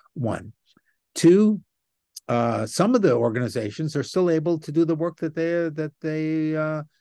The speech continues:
intended to do. We have a, uh, a joint effort between a, a Jewish and, uh,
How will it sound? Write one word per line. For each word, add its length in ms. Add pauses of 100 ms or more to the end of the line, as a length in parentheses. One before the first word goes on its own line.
(200)
intended 440
to 100
do. 200
We 280
have 280
a, 260
uh, 180 (580)
a 140
joint 340
effort 340
between 520
a, 260 (1120)
a 120
Jewish 460
and, 260
uh, 180